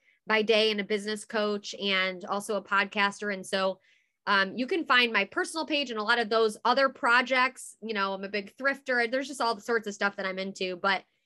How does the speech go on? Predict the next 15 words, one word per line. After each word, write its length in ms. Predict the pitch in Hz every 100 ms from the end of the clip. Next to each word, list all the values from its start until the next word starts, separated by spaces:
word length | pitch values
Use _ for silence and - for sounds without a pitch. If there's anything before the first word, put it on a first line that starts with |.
| _
you 120 | 254
can 140 | 294 330
follow 220 | 269 277
me 120 | 277
on 60 | 262
Instagram 580 | 262 - - 247 247 247
at 160 | 208 202
J 340 | 208 233 247
Wenzel 580 | 233 226 226 226 226 226
twenty-nine. 500 | - 208 202 208 214
That's 200 | 180 -
J 320 | - 220 220
W 460 | 208 202 196 208 202
E 200 | 202 190 233
N 300 | 262 262